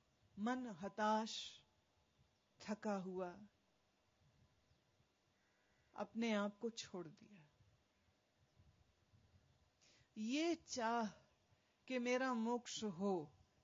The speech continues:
उन्होंने यह चाह भी छोड़ दी। यही एक चाह थी, यह चाह भी छोड़ दी। वहीं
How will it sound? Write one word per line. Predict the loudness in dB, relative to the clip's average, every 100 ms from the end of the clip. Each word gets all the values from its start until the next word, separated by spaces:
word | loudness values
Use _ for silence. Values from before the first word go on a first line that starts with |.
| -4
उन्होंने | 0 2 2 2
यह | 2 2 2
चाह | -2 -4 -2
भी | -2 -4
छोड़ | -6 -10 -10 -12
दी। | -20 -20 _ _ _ -20 -20 _ _ _ _ _ _ _ -20 -4 2
यही | 4 6
एक | 4 0
चाह | -2 -2
थी, | -4 -10 -20 _ _ _ _ _ -20 -4
यह | 4 4
चाह | 4 2 2
भी | -4
छोड़ | -6 -8 -12
दी। | -14 _ _ _ _ _ _ _ _ -20 _ _ _ _ _ _ _ -20 _ -20 _ _ _ _ _ _ _ _ _ _ _ _ _ _ _
वहीं | 4 6 6 4 0